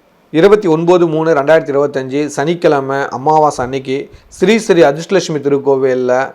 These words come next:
ஸ்ரீ பக்த ஆஞ்சநேயர், மேற்கு நோக்கி இருக்கிற ஸ்ரீ பக்த ஆஞ்சநேயர் முன்னாடி சனி பெயர்ச்சி மகா ஹோமம்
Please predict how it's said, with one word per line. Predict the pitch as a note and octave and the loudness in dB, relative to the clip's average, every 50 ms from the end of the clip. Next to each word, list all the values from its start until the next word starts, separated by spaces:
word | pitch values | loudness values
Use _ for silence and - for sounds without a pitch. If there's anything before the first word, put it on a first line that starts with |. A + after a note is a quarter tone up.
| _ _ _ _ _ _ _ _ _ _ _ _ _ _ _ _ _ _ - | _ _ _ _ _ _ _ _ _ _ _ _ _ _ _ _ _ _ -20
ஸ்ரீ | - - - F#3 F#3+ G3 G3 D#3+ | -18 -6 0 2 2 4 4 2
பக்த | C#3+ D#3 D3+ - - A3+ G#3 | 2 0 0 0 0 2 2
ஆஞ்சநேயர், | F#3 E3+ E3+ E3+ - E3+ D#3 D#3 D3+ C#3 B2+ - - - | 2 2 0 -2 -4 -4 -2 0 0 2 2 0 -2 -4
மேற்கு | A#2+ C#3 D#3+ E3+ E3+ - E3+ | -2 0 0 0 2 0 0
நோக்கி | E3 F3 F3 E3+ F3+ | 0 2 2 2 0
இருக்கிற | D#3 C3+ C3 D3+ F3 F#3 | 0 0 0 0 0 0
ஸ்ரீ | F3 - D3 C#3 | -2 -2 -4 -2
பக்த | C3 E3 D#3+ - - F3+ E3 | -2 -2 -2 -2 0 0 0
ஆஞ்சநேயர் | D3+ D3+ C#3 - D3 C3 C3 B2+ A#2+ A#2 A#2 - - - - A#2 A#2+ | 0 0 -2 -4 -8 -6 -4 -4 -4 -4 -4 -6 -8 -12 -16 -14 -10
முன்னாடி | C3 C#3+ D3+ D#3 D3 C#3 C#3 D#3 - - _ _ _ _ _ _ _ _ | -6 -2 0 2 2 2 0 -2 -6 -8 _ _ _ _ _ _ _ _
சனி | - - D#3 E3 G3+ A3 | -8 -4 -2 0 0 0
பெயர்ச்சி | - G3+ F#3 F3 E3+ F3 F3+ E3+ | 0 0 0 0 0 -2 -4 -2
மகா | D3+ C#3 B2+ C#3+ D#3+ E3 - | -2 -2 0 2 2 2 2
ஹோமம் | D3+ C#3+ C#3 C#3 D3 D3+ D#3 | 0 -2 -2 -2 -2 -4 -4